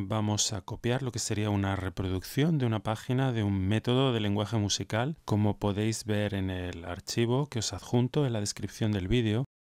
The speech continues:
Se trata de una página en la que tenemos diversas configuraciones de pentagramas.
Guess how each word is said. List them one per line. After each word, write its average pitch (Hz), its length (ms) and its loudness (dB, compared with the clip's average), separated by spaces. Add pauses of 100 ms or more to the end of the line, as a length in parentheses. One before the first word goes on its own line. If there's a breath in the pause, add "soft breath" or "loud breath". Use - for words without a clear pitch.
(140)
Se - 200 0
trata 107 480 0
de 95 140 0
una 90 380 0
página 120 460 0
en 107 120 -4
la 98 140 -4
que 95 420 -6
tenemos 104 800 0
diversas 107 560 0
configuraciones 98 840 -2
de 92 160 -8
pentagramas. 95 880 -2